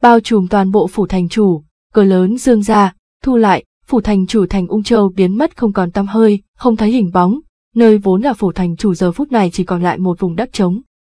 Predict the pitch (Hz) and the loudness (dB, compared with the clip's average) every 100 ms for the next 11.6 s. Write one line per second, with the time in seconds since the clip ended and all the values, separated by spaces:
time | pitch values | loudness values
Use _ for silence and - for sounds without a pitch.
0 | _ 214 208 269 233 214 180 175 220 233 | _ 0 2 0 2 2 2 0 2 0
1 | 196 220 180 175 180 170 180 180 190 - | 0 -2 0 0 -2 0 -2 -2 -2 -2
2 | - 190 240 339 - 233 185 175 190 190 | -2 -2 0 -2 -4 -2 -2 -2 -4 -2
3 | 214 202 - _ - 247 202 190 196 180 | 0 0 -2 _ 0 0 2 0 2 0
4 | 165 208 196 214 208 185 _ _ - 233 | 0 -2 0 2 2 0 _ _ 0 0
5 | 202 196 190 170 214 208 190 175 - _ | 2 2 2 0 -2 0 0 0 -8 _
6 | _ - 254 208 202 240 190 196 156 180 | _ -4 0 0 2 0 0 -2 -2 -4
7 | 220 220 175 190 160 185 165 190 196 196 | 0 0 0 -2 -2 -4 -2 -4 -2 -2
8 | 185 185 180 170 185 285 _ _ 233 220 | 0 -2 0 0 0 -4 _ _ -2 0
9 | 185 190 254 202 214 208 233 202 190 180 | 0 0 -2 0 0 0 -2 -2 -2 -2
10 | 247 226 170 190 170 185 185 180 - _ | 0 0 0 -2 -2 0 0 -2 -8 _
11 | _ 233 226 208 185 | _ 0 2 2 2